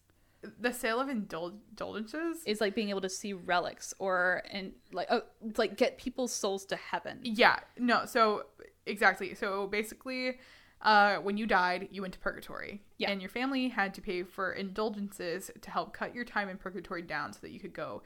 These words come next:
Speaker 2: Mm-hmm.
Speaker 1: to heaven sooner. And if your family wasn't willing to buy indulgences,
Speaker 2: You just sat in
Speaker 1: then
Speaker 2: that
Speaker 1: you
Speaker 2: middle
Speaker 1: sat
Speaker 2: land
Speaker 1: in
Speaker 2: forever.
Speaker 1: purgatory,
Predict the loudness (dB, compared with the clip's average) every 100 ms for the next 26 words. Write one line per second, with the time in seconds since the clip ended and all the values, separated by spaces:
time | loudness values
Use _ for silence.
0 | -18 -4 -4 -2 -6 -6 -8 -10 -12 -12
1 | -12 -14 -16 -20 -8 -6 -4 -4 -2 -2
2 | 0 0 -2 -4 -4 -2 2 4 2 -2
3 | -2 -2 -2 -8 -10 -8 -2 0 2 2
4 | 4 6 8 6 6 4 6 8 8 6
5 | -2 0 4 6 4 2 0 0 -4